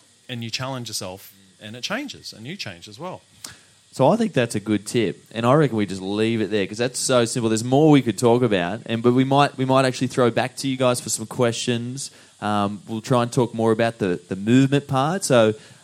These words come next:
Speaker 2: uh, in past, I've, in the past, I've done talks here, and I've kind of talked about the, um, the foundations of kind of an active, healthy lifestyle. So we used to call this the big three.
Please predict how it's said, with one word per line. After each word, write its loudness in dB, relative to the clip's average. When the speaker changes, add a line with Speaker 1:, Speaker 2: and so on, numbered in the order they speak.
Speaker 2:
uh, -2
in -6
past, -2
I've, 2
in -14
the -2
past, -4
I've -6
done -2
talks -4
here, -4
and -6
I've -6
kind -4
of -4
talked -4
about -4
the, 0
um, -10
the -12
foundations -2
of -4
kind -6
of -4
an -6
active, -8
healthy -4
lifestyle. -4
So -4
we 0
used -8
to -6
call -2
this -4
the -8
big -6
three. 0